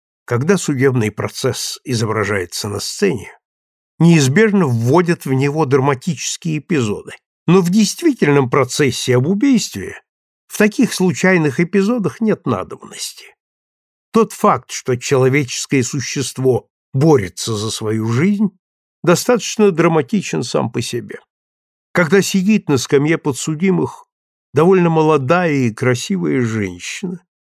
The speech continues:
интерес настолько полный и напряженный, что неожиданного вторжения одной из случайностей,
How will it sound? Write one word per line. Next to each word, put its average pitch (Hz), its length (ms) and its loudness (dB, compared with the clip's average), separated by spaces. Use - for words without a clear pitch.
интерес 165 640 4
настолько 151 500 2
полный 123 640 2
и 131 160 -4
напряженный, 127 920 0
что - 220 2
неожиданного 160 880 4
вторжения 131 800 2
одной 123 360 2
из 104 120 -2
случайностей, 127 960 -4